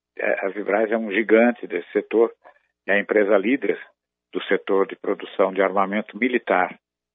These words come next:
eh, no Brasil. Eh, é, é a, é a empresa, digamos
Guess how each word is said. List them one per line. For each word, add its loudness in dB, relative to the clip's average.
eh, -6
no -12
Brasil. 2
Eh, -6
é, -2
é 2
a, 2
é 2
a 0
empresa, 2
digamos -2